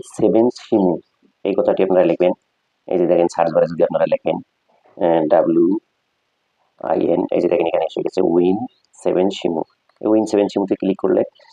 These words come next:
দেখেন, এটা কিন্তু Win সেভেন শিমু এখানে ওপেন হয়ে যাবে। আমরা যদি just ইনস্টল দিয়ে দিই, তাহলে এখান থেকে একটু ইনস্টল হতে সময় লাগবে। দেখেন, এখানে কি হয়ে গেছে, আমরা প্রত্যেকটা অ্যাপসেরই, এ,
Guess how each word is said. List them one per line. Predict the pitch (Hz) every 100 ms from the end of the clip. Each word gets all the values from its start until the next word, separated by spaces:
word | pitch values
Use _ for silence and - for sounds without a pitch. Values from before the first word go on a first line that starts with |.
| _ 101
দেখেন, | 98
এটা | 95 95
কিন্তু | 90 90
Win | 95 95
সেভেন | 92
শিমু | 92 92
এখানে | 92 92 -
ওপেন | - -
হয়ে | 180
যাবে। | 87 92 - _ _ _ -
আমরা | 92
যদি | 87
just | 90 92 -
ইনস্টল | - 92 - 98
দিয়ে | 85 -
দিই, | 98 123 _ _ _ _ _ _ _ _ -
তাহলে | 90 87
এখান | 92
থেকে | 90 95
একটু | 95
ইনস্টল | 92 87 - 92
হতে | 95
সময় | - 90 85
লাগবে। | 85 - - _ _ _ _ _ _ _ _ _ _ _ _ _ _ _ _ - 107
দেখেন, | 101 107 120
এখানে | - 110 113
কি |
হয়ে | 117 110
গেছে, | 107 - 117
আমরা | 113 117 -
প্রত্যেকটা | 123 - 123 123 127
অ্যাপসেরই, | 123 107 107 - 120 107 117 135
এ, | 120 110 104